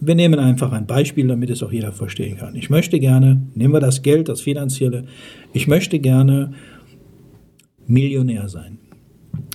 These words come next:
Dann stellst du dir das bitte vor, wie du Millionär bist. Also zum Ziel, vom Ziel aus zurückdenken. Ich stelle mir vor,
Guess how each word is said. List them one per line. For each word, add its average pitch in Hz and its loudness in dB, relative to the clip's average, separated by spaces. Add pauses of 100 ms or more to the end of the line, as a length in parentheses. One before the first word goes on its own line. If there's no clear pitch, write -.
(200)
Dann 107 -4
stellst 151 -2
du 165 0
dir 151 -4
das 143 -2
bitte 143 -4
vor, 135 -2
wie 135 0
du 131 0
Millionär 127 2
bist. 104 -10 (240)
Also 131 0
zum 131 -2
Ziel, 170 2
vom 127 0
Ziel 165 2
aus 135 -6
zurückdenken. 110 -2
Ich 104 -10
stelle 160 0
mir 160 -2
vor, 151 -4